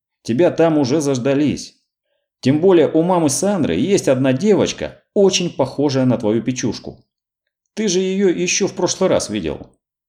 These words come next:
Напряжение скинешь, глядишь, и полегчает".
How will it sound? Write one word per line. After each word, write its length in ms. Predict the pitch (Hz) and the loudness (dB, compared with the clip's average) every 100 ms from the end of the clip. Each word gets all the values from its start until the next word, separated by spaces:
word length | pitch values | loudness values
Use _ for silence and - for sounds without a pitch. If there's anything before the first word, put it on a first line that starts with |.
| _ | _
Напряжение 640 | 98 101 160 170 196 170 151 | -4 -2 -2 0 0 0 -4
скинешь, 720 | - 165 156 127 127 - - | -4 -4 -2 -2 -4 -12 -8
глядишь, 680 | 143 208 196 226 - - _ | -2 -2 0 -2 -4 -10 _
и 60 | 185 | -8
полегчает". 760 | - 90 - - 85 73 64 | -2 -2 -2 -4 -2 -4 -10